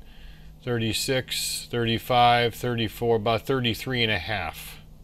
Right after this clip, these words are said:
All right, so let me check in a couple different spots. Thirty-three and a half,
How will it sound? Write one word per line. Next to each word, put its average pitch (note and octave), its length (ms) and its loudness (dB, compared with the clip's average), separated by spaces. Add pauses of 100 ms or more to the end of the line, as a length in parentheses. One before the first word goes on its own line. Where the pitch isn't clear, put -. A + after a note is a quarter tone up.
(2000)
All F#2+ 160 -6
right, A2 220 0
so G#2+ 240 0
let A2+ 40 -2
me A#2+ 120 0
check A#2 260 2 (460)
in G#2 80 -2
a F#2+ 40 -4
couple A2 320 0
different G2 380 -4
spots. - 720 -6 (1120)
Thirty-three A2+ 540 -2
and G#2 80 0
a F#2 40 -2
half, G#2 400 -2